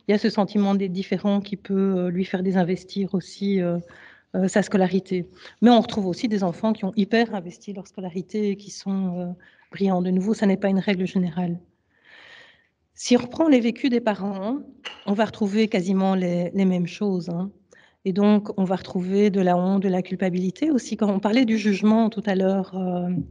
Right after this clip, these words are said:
sur, euh, hein, p-, avec les témoignages, au fond, que la, la maman pouvait se sentir jugée d'avoir mis au fo-, au, au monde des enfants,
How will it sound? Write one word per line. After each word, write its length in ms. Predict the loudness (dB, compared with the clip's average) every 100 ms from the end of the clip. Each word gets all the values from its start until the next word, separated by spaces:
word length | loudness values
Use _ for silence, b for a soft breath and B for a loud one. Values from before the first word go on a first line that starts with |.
| -10
sur, 400 | -10 -2 -2 0
euh, 420 | 0 2 2 -2 -2
hein, 200 | -2 -2
p-, 120 | -2
avec 420 | -2 -2 0 0
les 60 | 0
témoignages, 540 | 2 2 4 4 2
au 60 | 0
fond, 180 | 0 0
que 80 | 0
la, 160 | 0
la 100 | 2
maman 320 | 4 6 4
pouvait 240 | 4 2 0
se 120 | 0
sentir 340 | 0 0 2
jugée 260 | 2 2 0
d'avoir 240 | 0 2 2
mis 140 | 2
au 60 | 0
fo-, 180 | -4 -8
au, 220 | -2 -2 2
au 60 |
monde 240 | 2 4 4
des 160 | 2
enfants, 460 | 0 -2 0 0